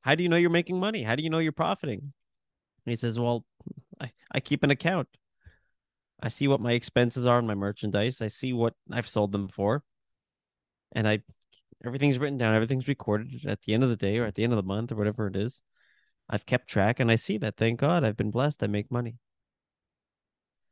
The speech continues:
He says, "So you have that accounting. You have a good understanding of your accounting?" He says, "I do."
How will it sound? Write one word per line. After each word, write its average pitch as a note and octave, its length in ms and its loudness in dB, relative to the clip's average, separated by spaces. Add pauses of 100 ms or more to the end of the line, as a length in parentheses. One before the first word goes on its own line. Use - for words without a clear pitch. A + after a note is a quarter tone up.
(300)
He A#2+ 100 0
says, B2+ 300 4
"So B2+ 360 2 (300)
you C3 200 2
have E3+ 280 2
that E3+ 120 6
accounting. C#3+ 500 2
You A#2+ 100 4
have B2+ 100 4
a B2 80 2
good C#3+ 180 0
understanding C#3 640 0
of C3+ 80 0
your C3+ 120 0
accounting?" C#3+ 600 -4 (320)
He B2+ 80 -10
says, A#2 200 -4
"I A2 80 4
do." A2 240 2